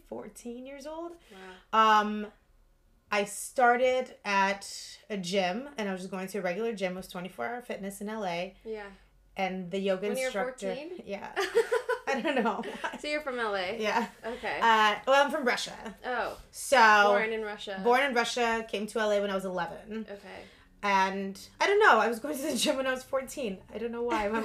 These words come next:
Speaker 1: I,
Speaker 2: <laughs>
Speaker 1: my mom gave me a gym membership.
Speaker 2: It's a Russian mentality.
Speaker 1: Weird. I don't know.
Speaker 2: <laughs> Strength.
Speaker 1: Yeah. Um, and I never really thought about that.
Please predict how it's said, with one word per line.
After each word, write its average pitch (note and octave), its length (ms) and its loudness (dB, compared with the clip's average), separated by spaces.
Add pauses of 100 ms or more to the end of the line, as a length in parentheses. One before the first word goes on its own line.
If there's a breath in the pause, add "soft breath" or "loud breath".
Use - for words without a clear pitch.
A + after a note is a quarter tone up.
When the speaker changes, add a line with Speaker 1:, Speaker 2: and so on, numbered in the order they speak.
Speaker 1:
I, B3 200 0
Speaker 2:
<laughs> - 40 -16
Speaker 1:
my B3 80 -6
mom B3 140 -2
gave C4 140 -4
me B3+ 80 -8
a - 20 -8
gym B3+ 160 -2
membership. G3 380 -6
Speaker 2:
It's - 80 -16
a G#3 100 -6
Russian G3+ 320 -6
mentality. F#3+ 580 -6
Speaker 1:
Weird. A#3+ 440 6
I A#3+ 100 6
don't B3+ 120 10
know. B3 280 10
Speaker 2:
<laughs> G#3 40 8
Strength. A#3+ 380 2
Speaker 1:
Yeah. A#3+ 500 4 (120)
Um, B3 360 10 (520 loud breath)
and B3+ 500 6
I C4+ 60 0
never C#4 240 -2
really C#4 160 6
thought A#3+ 180 4
about G3 280 2
that. F3+ 320 2